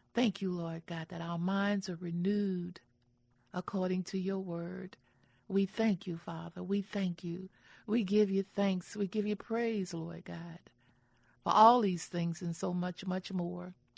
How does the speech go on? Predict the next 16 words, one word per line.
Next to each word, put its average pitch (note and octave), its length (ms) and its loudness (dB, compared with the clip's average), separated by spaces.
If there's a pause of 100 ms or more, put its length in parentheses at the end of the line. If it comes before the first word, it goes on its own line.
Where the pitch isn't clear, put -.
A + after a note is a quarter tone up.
(260)
In E3 220 0
Jesus' E3+ 560 -4
name, F3+ 460 -4 (140)
amen. F3 720 -2 (240)
Praise F#3 440 -4
the F3+ 120 -10
Lord. F#3 540 -6 (1500)
Amen. F3 760 -2 (360)
Well, G3+ 140 -2
praise B3+ 460 -2
the A3+ 80 -2
Lord. G#3+ 480 -2 (320)
I - 80 -4
want F#3 200 2
to G3+ 60 4
say, F#3 380 -2